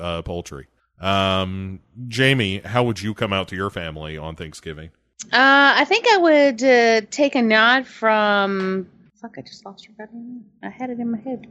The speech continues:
Speaker 2: What's her name?
Speaker 1: I don't know what you're talking
Speaker 2: Um,
Speaker 1: about.
Speaker 2: <laughs> I'm sorry, you don't.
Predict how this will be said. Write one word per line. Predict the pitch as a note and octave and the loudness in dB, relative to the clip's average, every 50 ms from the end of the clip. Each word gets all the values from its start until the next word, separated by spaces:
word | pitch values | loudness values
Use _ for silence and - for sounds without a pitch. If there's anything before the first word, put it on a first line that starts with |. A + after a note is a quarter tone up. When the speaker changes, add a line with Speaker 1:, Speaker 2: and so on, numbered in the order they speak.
| _ _ | _ _
Speaker 2:
What's | - D4 D4+ - | 0 0 2 4
her | - D4+ | 6 6
name? | D4+ D#4+ E4+ E4+ D#4 C4 G3+ F3 E3 D#3 - _ _ _ _ _ _ _ _ _ _ - | 8 8 8 6 6 6 4 4 2 0 -4 _ _ _ _ _ _ _ _ _ _ 0
Speaker 1:
I | A#2 B2 | 2 4
don't | B2+ C#3 D3 D3 | 4 4 2 2
know | C3+ C#3 D3+ D3+ | 2 2 4 4
what | C3+ C3 A2+ | 2 0 0
you're | A#2+ A#2+ | -2 -2
talking | - - B2 B2+ - F#3 F3+ F3+ | 0 2 2 4 4 4 2 2
Speaker 2:
Um, | F#3 | 2
Speaker 1:
about. | F#3+ E2+ D#2+ D#2+ - - _ | 2 0 -2 -4 -6 -12 _
Speaker 2:
<laughs> | _ - G#3 G#3+ A#3+ B3+ D4 C4 C4+ C4 - B3 | _ 6 6 6 6 6 6 6 4 4 2 2
I'm | A#3+ A#3 A3+ G#3+ G#3 F3+ - - D#3 E3+ E3 | 2 4 4 2 2 0 -4 -6 -10 -14 -14
sorry, | F3 - E3 C#3+ C#3 - - | -14 -14 -12 -12 -12 -12 -14
you | - | -16
don't. | - - - | -16 -18 -18